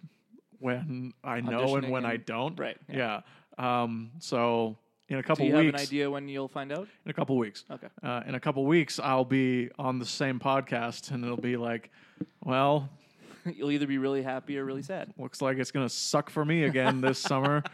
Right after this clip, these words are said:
Speaker 1: or I'll be like, "Woohoo, I'm gonna act."
Speaker 2: Woohoo.
Speaker 1: Yeah.
Speaker 2: But also, it'll be a long summer.
Speaker 1: It'll be a long ass summer.
Speaker 2: Yeah.
Speaker 1: Yeah. I'll be working a lot,
Speaker 2: Yeah.
Speaker 1: which is fucking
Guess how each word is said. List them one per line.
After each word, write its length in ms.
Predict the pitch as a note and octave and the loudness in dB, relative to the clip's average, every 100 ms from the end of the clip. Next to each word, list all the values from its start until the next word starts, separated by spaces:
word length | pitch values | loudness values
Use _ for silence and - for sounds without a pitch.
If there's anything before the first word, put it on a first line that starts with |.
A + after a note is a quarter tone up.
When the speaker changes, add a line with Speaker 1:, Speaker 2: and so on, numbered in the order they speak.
| - - _ - | -12 -18 _ -2
Speaker 1:
or 520 | - F3 D#3 C#3+ D3 | 4 8 8 8 6
I'll 180 | C3+ C3+ | 4 2
be 160 | C3 C#3 | 4 4
like, 400 | C3 C3+ C3 - _ _ _ - _ _ - | 4 2 0 -10 _ _ _ -20 _ _ -4
"Woohoo, 560 | D3 D3 G#3+ F#3 D3 F3 | 2 4 4 2 -2 -4
I'm 80 | C#3 | -4
gonna 220 | D3 - | -2 0
act." 240 | G#3 D3 E3+ | 0 -2 -6
Speaker 2:
Woohoo. 140 | D#3+ - _ | -16 -20 _
Speaker 1:
Yeah. 180 | D#3 D3+ C3 - _ _ _ _ - - - | -6 -6 -8 -16 _ _ _ _ -20 -20 -10
Speaker 2:
But 80 | |
also, 220 | C3 C3 C3 | -8 -6 -8
it'll 120 | B2+ | -8
be 140 | - | -10
a 60 | - - - | -14 -14 -14
long 260 | - - - | -16 -16 -20
summer. 140 | - - | -12 -2
Speaker 1:
It'll 120 | C#3 | 0
be 120 | B2+ | 0
a 60 | A#2 | -2
long 340 | A2+ A2 G#2+ | -4 -4 -6
ass 200 | G#2 G#2 | -8 -10
summer. 260 | - A2 G#2+ G#2+ | -12 -10 -10 -10
Speaker 2:
Yeah. 60 | G#2+ | -12
Speaker 1:
Yeah. 60 | G#2 B2 - | -12 -14 -12
I'll 80 | A#2 | -10
be 80 | |
working 340 | A#2 A#2 A2+ A#2 | -8 -8 -10 -12
a 60 | |
lot, 400 | A2+ A#2 - A1 - | -12 -12 -12 -12 -10
Speaker 2:
Yeah. 80 | |
Speaker 1:
which 160 | B2 - | -12 -12
is 160 | A#2 - _ _ _ | -16 -18 _ _ _
fucking 280 | _ - | _ -20